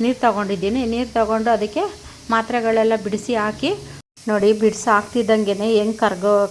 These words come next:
ಕರಗ್ತಾ ಇದೆ. ಆ, ಅದು ಕರಗಾದ್ಮೇಲೆ ಒಂದು ಕೋಲ್ ಸಹಾಯದಿಂದ ನಾವು ತಿರುಗಿಸ್ಬೇಕು. ಅದನ್ನ ತಿರ್ಸಾದ್ಮೇಲೆ ನೋಡಿ, ಕೋಲ್ ಸಹಾಯದಿಂದ ನಾನು ತಿರ್ಸ್ತಾ ಇದ್ದೀನಿ. ಚೆನ್ನಾಗಿ ಮಿಕ್ಸ್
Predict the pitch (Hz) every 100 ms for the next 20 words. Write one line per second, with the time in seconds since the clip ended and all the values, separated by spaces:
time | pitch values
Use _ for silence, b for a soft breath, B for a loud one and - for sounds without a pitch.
0 | - 208 208 - 220 208 180 214 349 B
1 | B B 240 240 226 240 233 226 233 262
2 | 220 214 226 277 240 226 226 233 233 214
3 | 220 220 214 208 214 208 220 349 - 240
4 | 220 247 - 214 202 226 349 B B B
5 | B 247 254 262 254 247 240 - 254 208
6 | 208 202 285 311 226 220 220 - 233 233
7 | 233 226 226 214 214 226 214 208 254 226
8 | 220 - 226 220 190 180 247 - B _
9 | _ B - - 190 190 208 202 220 208
10 | 180